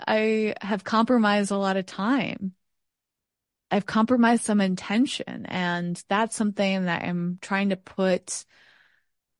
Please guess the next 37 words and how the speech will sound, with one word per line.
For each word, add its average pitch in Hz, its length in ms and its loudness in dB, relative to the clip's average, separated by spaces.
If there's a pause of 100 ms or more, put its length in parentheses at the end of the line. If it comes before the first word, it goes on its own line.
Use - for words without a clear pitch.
(280)
more 190 300 2
intention 180 640 0
into 175 240 -4
being 170 300 0
intentional 190 680 0
about 90 500 -6
at 170 280 -6
the 180 160 -2
end 175 160 -2
of 165 80 -6
this 160 260 -6
year. 190 300 0
It's - 260 -8
like, - 260 -8 (1080)
how 269 160 4
much 269 240 2
of 226 80 0
this 208 160 0
do - 100 -2
I 190 80 4
want 175 260 0
to - 60 -14
carry 175 220 -2
forward 165 420 -4
with 170 160 -6
me 165 140 -2
into 160 180 -4
twenty 160 300 -6
twenty-four? 185 840 -4 (2250)
'Cause - 160 -4
I 247 80 6
don't 226 540 2
know 208 240 4
if 185 160 -4
this - 640 -6
is 180 140 -2
sustainable. 151 760 -6